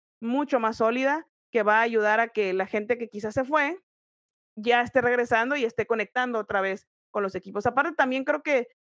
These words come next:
hay que decirlo, hay equipos que han dejado de recibir tanta asistencia en sus estadios por un tema de, genuinamente de la afición que a lo mejor se va si no tiene los resultados el equipo que ellos esperaban, si no encuentran algo más que haga que se queden. A Chivas le pasó en su momento,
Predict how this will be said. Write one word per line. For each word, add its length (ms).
hay 140
que 100
decirlo, 320
hay 120
equipos 520
que 120
han 160
dejado 380
de 100
recibir 420
tanta 380
asistencia 520
en 60
sus 140
estadios 520
por 200
un 140
tema 320
de, 280
genuinamente 500
de 100
la 100
afición 520
que 260
a 80
lo 80
mejor 260
se 160
va 380
si 160
no 180
tiene 160
los 120
resultados 520
el 80
equipo 300
que 80
ellos 140
esperaban, 880
si 300
no 120
encuentran 880
algo 380
más 440
que 360
haga 280
que 80
se 160
queden. 440
A 160
Chivas 340
le 100
pasó 220
en 80
su 80
momento, 600